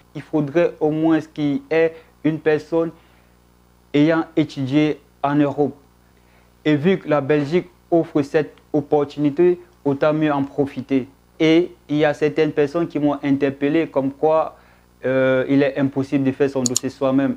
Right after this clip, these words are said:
Et je leur ai demandé pourquoi vous dites ça. Ils m'ont dit, euh, pour s'inscrire ou pour faire des virements, il faut forcément être en Europe. Et cette, cette phrase m'a énormément choqué parce que voilà,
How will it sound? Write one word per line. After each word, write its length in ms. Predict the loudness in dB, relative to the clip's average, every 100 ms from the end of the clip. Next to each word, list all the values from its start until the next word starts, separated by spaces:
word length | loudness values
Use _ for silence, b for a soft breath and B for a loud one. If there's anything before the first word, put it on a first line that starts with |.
| -8
Et 160 | -6 -6
je 100 | -2
leur 140 | 0
ai 80 | 0
demandé 340 | 0 0 0 -2
pourquoi 320 | -4 -4 -2
vous 120 | -2
dites 180 | -4 -6
ça. 160 | -4 -4
Ils 80 | -2
m'ont 160 | -2
dit, 280 | -2 -4 -6 b b b b b _ _ -4
euh, 240 | 0 0
pour 180 | -2 -4
s'inscrire 600 | -2 -2 -2 -2 0 2
ou 60 | 2
pour 180 | 0 0
faire 160 | 2
des 100 | 2
virements, 540 | 2 2 2 2 0 -2 -4
il 60 |
faut 140 | -6 -2
forcément 460 | -2 -2 0 0 0
être 260 | -4 -4 -4
en 100 | -2
Europe. 320 | -2 -2 -4 -4 _ _ _ _ _ -4
Et 240 | 0 2 0 -14 _ _ _ _
cette, 380 | -4 -4 -4 -18 -10
cette 240 | -4 -4
phrase 360 | -2 -2 0 0
m'a 340 | -2 -2 -6 -10 0
énormément 600 | 2 2 2 2 2 0
choqué 400 | -2 -2 0 0
parce 240 | -2 -4
que 80 | -4
voilà, 500 | -2 0 2 0